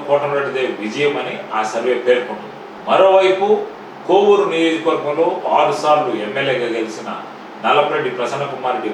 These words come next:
వైసీపీ నుంచి పోటీ చేస్తున్నారు. మొట్టమొదటగా వేమిరెడ్డి ప్రశాంత్ రెడ్డి ఇక్కడ టీడీపీ అభ్యర్థిగా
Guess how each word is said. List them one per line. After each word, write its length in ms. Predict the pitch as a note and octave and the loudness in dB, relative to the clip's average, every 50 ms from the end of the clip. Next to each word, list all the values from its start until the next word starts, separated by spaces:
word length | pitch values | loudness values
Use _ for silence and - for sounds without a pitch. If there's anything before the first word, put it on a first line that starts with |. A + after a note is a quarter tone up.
| G2 | -4
వైసీపీ 400 | G2+ A2+ A#2 - C3+ B2+ A2 B2+ B2 A2+ | -4 -4 -4 -4 -6 -10 -8 -8 -8 -8
నుంచి 160 | A2 A2 - - | -10 -12 -10 -6
పోటీ 220 | B2 A#2+ A#2 A2 A2 A2 | -4 -4 -4 -4 -2 -4
చేస్తున్నారు. 420 | G#2+ G#2+ - - - - - E3 F#3 - - - - | -4 -4 -6 -8 -8 -8 -8 -8 -10 -10 -10 -8 -6
మొట్టమొదటగా 640 | D3 - - F#3 E3+ E3+ E3+ E3+ E3 E3 D#3+ D#3+ E3 D#3+ D3+ C3+ | -6 -6 -4 -2 0 2 2 2 2 0 0 2 2 2 2 2
వేమిరెడ్డి 340 | C#3+ C#3+ C#3+ C#3+ C#3 C#3 C#3 - | 0 0 0 -2 -4 -6 -6 -6
ప్రశాంత్ 360 | B2 A#2+ B2+ C3 C3 B2 A#2+ A#2+ | -6 -4 -4 -6 -6 -6 -8 -8
రెడ్డి 140 | A2+ A2+ G#2+ | -8 -8 -8
ఇక్కడ 180 | - B2 A2+ G#2 G2 - - - - - - - - - - | -8 -6 -6 -4 -4 -4 -6 -8 -12 -16 -16 -18 -12 -4 0
టీడీపీ 420 | E3+ G3+ G3 G#3 G#3 - F#3 F3+ E3+ D#3 | 0 0 0 0 -4 -4 -2 0 2 2
అభ్యర్థిగా 440 | B2+ B2+ C#3+ C#3+ B2+ B2+ A#2+ B2+ | 2 2 0 0 0 0 -2 0